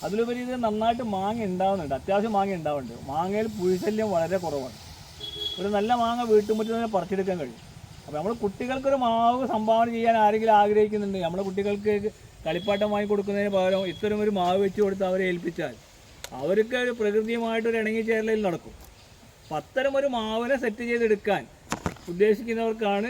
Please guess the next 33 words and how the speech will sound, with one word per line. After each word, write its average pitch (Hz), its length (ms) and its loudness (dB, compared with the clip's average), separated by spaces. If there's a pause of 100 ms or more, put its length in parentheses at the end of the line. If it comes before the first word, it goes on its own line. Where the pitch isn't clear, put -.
(120)
ഞാൻ 190 180 0
പറയുന്നത് 190 320 0 (120)
കാട്ടിമൂൺ 196 480 -2
ഒന്ന് 196 200 -2
ചെയ്യുക. 165 260 -2 (520)
ഒരു 185 180 -4
കാട്ടിമൂൺ 196 460 -2
വെച്ചാൽ 196 200 -2
നിങ്ങൾക്ക് 196 280 -2
എന്താണെങ്കിലും 202 580 2 (880)
വീട്ടുമുറ്റത്ത് 202 540 0
നിന്ന് 208 160 0
തന്നെ 196 220 0
വല്ലാതെ 190 340 4
വഴുകാതെ 185 420 2 (100)
മാങ്ങ 185 200 0 (100)
പറിച്ചെടുക്കാൻ 175 520 0
കഴിയും. 156 240 -6 (540)
അങ്ങനെ 208 220 0 (140)
ചെയ്യുമ്പോൾ 220 440 2 (840)
അതിൽ 202 160 0 (280)
ആ - 20 4 (300)
ഒരു 220 120 4 (300)
ഡ്രമ്മിലാണെങ്കിൽ 214 680 2 (100)
ഫുൾ 170 180 -4
ഡ്രം 233 260 2
വെക്കാൻ 233 280 2
വേണ്ടി 226 180 0
ശ്രമിക്കുക. 185 400 0
ഫുൾ 151 180 -10
ഡ്രം 196 160 2 (100)
ആണെങ്കിൽ, 214 340 2 (840)
ആ, - 20 2